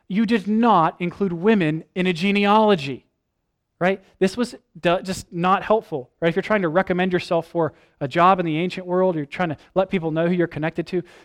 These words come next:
putting women on your genealogy is, it's not gonna help your case, it's gonna hurt your case. Might be akin to putting, like,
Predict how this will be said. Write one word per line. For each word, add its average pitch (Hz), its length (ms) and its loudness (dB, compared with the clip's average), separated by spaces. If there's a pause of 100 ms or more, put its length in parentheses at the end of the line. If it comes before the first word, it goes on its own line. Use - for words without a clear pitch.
putting 240 240 0
women 220 260 0
on 214 100 0
your 208 100 0
genealogy 190 540 -2
is, 156 120 -6 (100)
it's - 220 -10
not 180 180 0
gonna 170 140 -4
help 180 200 0
your 180 100 -2
case, 156 200 -4
it's - 80 -18
gonna 165 160 -4
hurt - 260 -2
your 147 80 -6
case. - 380 -18 (720)
Might 180 160 2
be 196 100 0
akin 180 280 -2
to 170 80 -2
putting, 170 280 -2
like, 147 180 -8